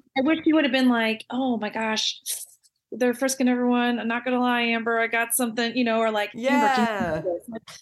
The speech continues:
Speaker 1: I think that could have been a humorous moment. Like, "Amber, I need you to take my weed. I need you to take
Speaker 2: They're
Speaker 1: it
Speaker 2: not
Speaker 1: right
Speaker 2: gonna
Speaker 1: now."
Speaker 2: frisk the pregnant woman.
Speaker 1: Yeah. They're not,
Speaker 2: <laughs>
Speaker 1: yeah. Like, I feel like they were already having so much cute banter about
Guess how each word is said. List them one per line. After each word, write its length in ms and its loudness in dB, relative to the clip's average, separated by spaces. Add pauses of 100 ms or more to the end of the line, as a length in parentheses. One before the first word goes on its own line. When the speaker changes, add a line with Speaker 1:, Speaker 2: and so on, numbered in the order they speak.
Speaker 1:
I 80 0
think 180 0
that 120 0
could 80 2
have 80 0
been 80 2
a 60 2
humorous 420 0
moment. 200 -6
Like, 220 -6
"Amber, 220 -4
I 20 -2
need 160 -4
you 80 -6
to 80 -4
take 220 -6
my 100 -2
weed. 300 -4 (100)
I 60 -8
need 180 -4
you 60 0
to 80 -4
take 60 -4
Speaker 2:
They're 80 2
Speaker 1:
it 20 4
Speaker 2:
not 140 4
Speaker 1:
right 80 2
Speaker 2:
gonna 80 2
Speaker 1:
now." 80 -2
Speaker 2:
frisk 260 0
the 80 0
pregnant 400 -2
woman. 240 0
Speaker 1:
Yeah. 100 0 (400)
They're 80 0
not, 280 2
Speaker 2:
<laughs> 0 -
Speaker 1:
yeah. 280 0
Like, 200 -4
I 60 2
feel 140 0
like 160 0 (280)
they 120 2
were 140 -2
already 220 0
having 200 -2
so 180 0
much 200 -4 (120)
cute 200 0
banter 340 -2
about 360 -2